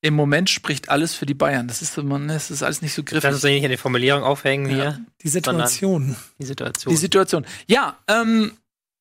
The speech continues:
Speaker 1: vierundfünfzig Punkte haben beide und, äh, lediglich wirklich zwei geschossene Tore, sag ich mal, zwei vergebene Lewandowski-Chancen.
Speaker 2: <laughs>
Speaker 1: Sagen, trennen Dortmund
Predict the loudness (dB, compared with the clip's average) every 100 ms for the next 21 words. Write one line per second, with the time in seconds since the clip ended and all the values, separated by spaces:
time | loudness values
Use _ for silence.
0 | 0 2 2 0 -2 -2 0 2 2 4
1 | 2 2 -2 -2 -2 -2 -2 0 2 2
2 | 0 -4 -6 -6 0 2 2 0 -2 -2
3 | -2 -4 -4 -2 -2 -2 -8 -8 -4 -2
4 | 0 0 0 -2 -2 0 0 0 0 0
5 | -2 -2 -2 0 -2 -2 -4 0 2 2
6 | 0 0 -2 0 -2 0 -2 -2 -8 -12